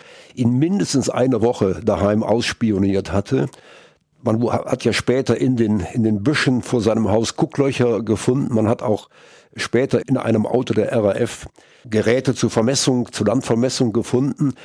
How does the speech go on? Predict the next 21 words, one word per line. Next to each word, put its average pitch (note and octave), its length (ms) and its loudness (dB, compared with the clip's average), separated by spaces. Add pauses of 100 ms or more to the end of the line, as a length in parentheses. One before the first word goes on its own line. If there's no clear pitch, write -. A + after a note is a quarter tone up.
(160)
Und C3+ 180 -2
genau E3 640 0
das D#3 320 -2
war E3 220 2
es E3 100 -2
eigentlich, D#3 340 0
was D3 140 0
das C#3+ 160 0
Fahndungskonzept D3+ 920 0
einhundertsechs C#3 640 0
wollte. B2 480 0 (180)
Nämlich, D3+ 540 0 (380)
guckt - 280 0
mal, E3 540 2 (420)
wenn D3+ 220 2
da D#3 260 0
zum - 220 0
Beispiel C#3+ 300 0
Landvermesser C#3 640 2
sind, C#3+ 460 0 (640)
das - 280 -2